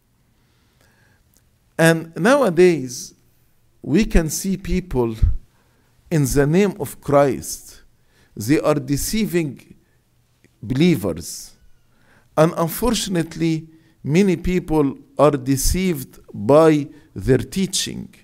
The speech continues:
Many people and preachers,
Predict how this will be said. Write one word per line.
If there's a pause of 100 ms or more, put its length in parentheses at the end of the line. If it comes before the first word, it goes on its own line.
(1700)
Many
people (1200)
and
preachers,